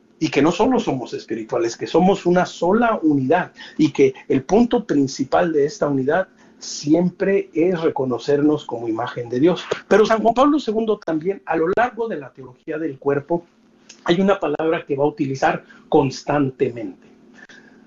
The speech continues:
San Juan Pablo segundo, en innumerables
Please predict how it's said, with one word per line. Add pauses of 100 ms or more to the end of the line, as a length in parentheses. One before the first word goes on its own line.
San
Juan
Pablo
segundo,
en
innumerables